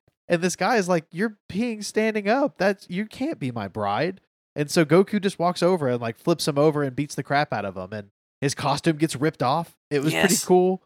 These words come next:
Speaker 2: Yes,
Speaker 1: Uh,
Speaker 2: it's like they had ropes on, attached to
Speaker 1: <laughs> Yeah.
Speaker 2: it from the side, and they just yank 'em. And you
Speaker 1: It's
Speaker 2: can see it
Speaker 1: insane.
Speaker 2: all, but it's so stinking funny.
Speaker 1: Yeah. Yeah, and so, like, Oolong turns into a robot, and this robot looks so much like one of the Power Rangers robots from, like, Mighty Morphin days.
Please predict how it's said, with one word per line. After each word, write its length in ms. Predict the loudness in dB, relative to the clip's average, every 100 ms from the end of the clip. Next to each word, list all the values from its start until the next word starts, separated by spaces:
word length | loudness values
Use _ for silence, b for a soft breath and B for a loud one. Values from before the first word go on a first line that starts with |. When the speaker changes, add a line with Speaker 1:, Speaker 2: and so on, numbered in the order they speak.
| _ _ _
Speaker 2:
Yes, 240 | 0 2 4
Speaker 1:
Uh, 180 | 4 4
Speaker 2:
it's 80 | 2
like 160 | -2
they 140 | -2 -2
had 360 | -2 -4 -6
ropes 440 | 0 0 0 -6 -8 _
on, 160 | -4 0
attached 460 | 2 4 4 2 2
to 100 | 0
Speaker 1:
<laughs> 0 |
Yeah. 60 | 0
Speaker 2:
it 60 |
from 160 | 0 -2
the 60 |
side, 280 | 0 2 2
and 100 | 0
they 80 | 0
just 240 | 0 -4
yank 320 | -2 0 0 0
'em. 200 | -2 -6 B B
And 140 | -2 0
you 80 |
Speaker 1:
It's 80 | 0
Speaker 2:
can 100 | -2
see 160 | 0 4
it 100 | 4
Speaker 1:
insane. 60 | 4
Speaker 2:
all, 300 | 2 2 0
but 160 | -2
it's 160 | -4 -8
so 320 | -6 -4 -4
stinking 380 | -4 -6 -6 -8
funny. 340 | -10 -10 -14 _ _ -8
Speaker 1:
Yeah. 280 | -4 -4 -6 _ _ _
Yeah, 160 | 0 2 2
and 140 | 2
so, 160 | 2 4
like, 300 | 4 2 2
Oolong 420 | 2 4 4 0
turns 280 | 0 0 2
into 300 | -2 2 2
a 80 | 2
robot, 520 | 4 4 4 -2 -4 -6
and 160 | -2
this 160 | -2 0
robot 380 | 2 2 0 -2
looks 180 | -6
so 340 | -6 -4 -2 -2
much 280 | -2 -2 -6
like 120 | -6
one 140 | -6
of 80 | -4
the 80 | -6
Power 320 | -2 -2 -2
Rangers 380 | -4 -6 -6 -2
robots 440 | -2 0 -4 -6
from, 320 | -8 -8 -8
like, 200 | -8 -8
Mighty 260 | -2 -2 -2
Morphin 340 | -6 -10 -10
days. 440 | -12 -12 -12 -14